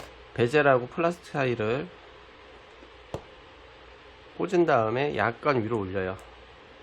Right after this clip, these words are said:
이렇게 올리시면 요런 상태가 되는데,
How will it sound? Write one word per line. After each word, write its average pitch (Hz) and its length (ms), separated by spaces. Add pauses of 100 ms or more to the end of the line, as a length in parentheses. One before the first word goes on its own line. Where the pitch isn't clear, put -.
(640)
이렇게 117 340
올리시면 110 720 (540)
요런 131 320
상태가 127 380
되는데, 104 580